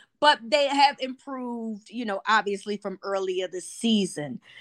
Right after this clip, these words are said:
Um, they run the ball really well. And while we know that that's something the Ravens are good at, they're second, I believe, in yards per game that they give up. The Steelers like to run the football. Um, m-,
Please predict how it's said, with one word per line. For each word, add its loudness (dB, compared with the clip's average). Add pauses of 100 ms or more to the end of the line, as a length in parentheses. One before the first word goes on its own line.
(220)
Um, 6 (680)
they 6
run 6
the 6
ball 8
really -4
well. 0 (560)
And -6 (100)
while 6
we 2
know 6
that -2
that's 2
something -4
the -2
Ravens -2
are -2
good -4
at, 0
they're -4
second, -4
I 2
believe, -2 (140)
in -6
yards 6
per 2
game 2
that -2
they -2
give -2 (100)
up. 6 (480)
The -8
Steelers 0
like 6
to -6
run -2
the -12
football. -2 (500)
Um, 2
m-, -4